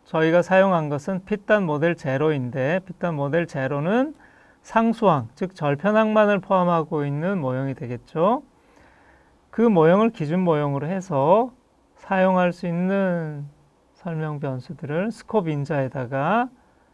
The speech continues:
식으로 표현해 두면 됩니다. 그리고 디렉션이라는 인자에다가 보스라고 써주게 되면 단계별 회귀를 수행하는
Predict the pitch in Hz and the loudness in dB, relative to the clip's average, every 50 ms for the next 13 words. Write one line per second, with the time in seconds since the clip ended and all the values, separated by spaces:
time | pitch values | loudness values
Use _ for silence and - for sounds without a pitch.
0 | _ _ _ _ _ - - 190 170 - 147 143 151 185 196 - - 214 208 208 | _ _ _ _ _ -18 -16 -14 -10 -6 -2 -2 0 -2 -2 -4 -8 -8 -4 -2
1 | 202 196 175 - - 139 143 151 160 151 139 135 139 156 - - - - - - | -2 -2 -2 -4 -4 -6 -6 -4 -6 -6 -8 -10 -12 -14 -16 -20 -20 -20 -20 -20
2 | _ _ _ _ _ _ - 135 135 127 127 156 170 196 220 247 262 - _ _ | _ _ _ _ _ _ -10 -8 -8 -6 -4 0 2 4 4 2 2 -2 _ _
3 | _ _ _ _ _ _ _ _ _ _ _ _ _ _ _ - 170 160 165 165 | _ _ _ _ _ _ _ _ _ _ _ _ _ _ _ -2 0 2 2 2
4 | - - 180 170 160 160 151 151 147 147 151 170 185 180 156 135 131 131 143 147 | 0 -2 -4 -2 -2 -2 0 0 0 0 0 -2 -2 -2 -2 -2 -4 -4 -2 -2
5 | 131 127 120 - 127 117 147 165 196 233 254 254 - _ _ _ _ _ - 151 | -2 -2 -2 -4 -6 -2 0 2 2 2 2 -2 -6 _ _ _ _ _ -6 -6
6 | 143 131 - - - 135 147 135 131 127 123 - 180 180 165 160 147 151 151 123 | -6 -6 -6 -10 -8 -4 -2 -2 -2 -2 -4 -2 -2 -2 -2 -2 -2 -2 -2 -2
7 | 147 135 127 123 127 131 143 175 220 233 254 - - _ _ _ _ - - 143 | -2 -4 -6 -4 -4 -2 0 0 0 0 -2 -6 -12 _ _ _ _ -16 -12 -10
8 | 127 120 120 117 127 120 127 156 180 196 180 - 220 190 196 190 170 175 196 214 | -8 -8 -8 -8 -8 -6 -2 -2 -2 -2 -2 -6 -8 -6 -4 -4 -2 -2 -2 -2
9 | 202 - - 196 190 180 165 156 151 143 143 139 147 160 190 226 240 294 269 | -4 -6 -6 -4 -2 -2 -2 -2 -2 -4 -4 -6 -6 -4 -4 -4 -4 -4 -8